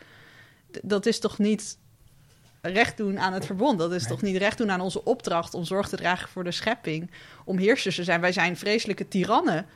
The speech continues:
Speaker 1: Dat is denk ik niet wat God <laughs> aan ons heeft
Speaker 2: Nee,
Speaker 1: gevraagd.
Speaker 2: zeker niet.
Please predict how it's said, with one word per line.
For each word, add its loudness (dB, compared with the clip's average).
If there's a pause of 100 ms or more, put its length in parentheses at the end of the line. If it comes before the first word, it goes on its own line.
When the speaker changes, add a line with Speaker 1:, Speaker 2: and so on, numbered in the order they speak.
(140)
Speaker 1:
Dat 4
is -2
denk 10
ik 4
niet 12
wat 6
God 6
<laughs> 6
aan 12
ons 10
heeft 12
Speaker 2:
Nee, 8
Speaker 1:
gevraagd. 10
Speaker 2:
zeker 0
niet. 0